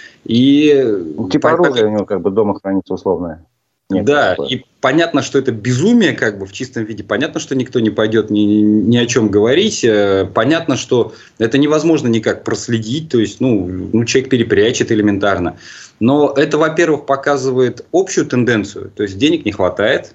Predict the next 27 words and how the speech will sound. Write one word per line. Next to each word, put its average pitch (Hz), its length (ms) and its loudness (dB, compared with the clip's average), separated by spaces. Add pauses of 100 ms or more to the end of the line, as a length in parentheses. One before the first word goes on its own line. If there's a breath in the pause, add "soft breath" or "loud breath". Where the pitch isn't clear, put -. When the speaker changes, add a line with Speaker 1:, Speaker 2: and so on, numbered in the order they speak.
Speaker 1:
и 120 140 0
они 139 240 2
сейчас, 123 480 -4
э, 98 240 2
пытаются 117 520 -2
найти 104 320 0
все 113 200 -2
возможные 98 460 0
источники 95 360 -4
финансирования. 107 800 2
И 139 80 2
вот, 101 220 -2
вот 95 120 -4
эта 113 200 -2
вот 95 100 -4
парадигма 113 440 2
«люди 104 180 0
вторая 95 340 0
нефть», 156 240 0
она 98 220 0
вот 104 120 0
в - 40 -16
полный 95 300 0
рост. 82 260 0
Speaker 2:
Ну, 143 320 4 (760)
Speaker 1:
А 110 140 2
второе, 190 400 0